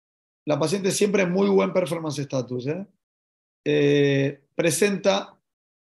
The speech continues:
una lesión donde hay uno de los clips, una nueva lesión acá, otra lesión en una región similar a la previa, y la lesión que teníamos en el lóbulo superior izquierdo aumenta de tamaño,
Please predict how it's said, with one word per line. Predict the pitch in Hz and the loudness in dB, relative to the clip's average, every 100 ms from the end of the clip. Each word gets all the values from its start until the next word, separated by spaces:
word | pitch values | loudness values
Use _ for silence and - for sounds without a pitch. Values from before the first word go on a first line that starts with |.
| _ _ | _ _
una | 175 170 | -6 -2
lesión | 165 156 - 185 196 190 196 _ _ _ _ | -2 -2 0 0 0 -4 -8 _ _ _ _
donde | 139 160 151 156 | -2 -2 0 0
hay | 165 | 0
uno | 170 | 0
de | 165 | -2
los | 160 | -4
clips, | - 196 208 - - - | -4 -8 -8 -12 -14 -8
una | 151 | -4
nueva | 156 165 | -4 -2
lesión | 160 143 165 | -2 -2 -4
acá, | 160 190 240 _ _ | 0 -2 -2 _ _
otra | - 175 175 165 | -2 0 2 0
lesión | 160 147 170 170 175 190 _ _ _ _ - | 0 -2 0 0 -2 -14 _ _ _ _ -10
en | 151 | -6
una | 151 160 | -4 -2
región | 147 135 156 | -2 -2 -4
similar | 127 147 147 156 | -4 -4 -2 0
a | 151 | 0
la | 151 | 0
previa, | 165 196 196 196 214 _ _ _ _ | 0 -2 -4 -6 -10 _ _ _ _
y | 156 175 151 | 0 0 -2
la | 147 | 0
lesión | 147 139 - 170 | 0 0 -2 -2
que | 156 | 0
teníamos | 147 156 160 147 | 0 -2 -4 -4
en | 147 | -2
el | 156 | 0
lóbulo | 156 160 | 2 0
superior | 147 147 147 160 | -2 -4 -2 -2
izquierdo | 160 156 185 185 185 185 - _ _ _ _ | -2 -4 -2 0 -2 -4 -6 _ _ _ _
aumenta | 147 143 151 147 143 | -4 -2 -2 0 0
de | 135 | 0
tamaño, | 139 131 123 127 | -2 -2 -4 -8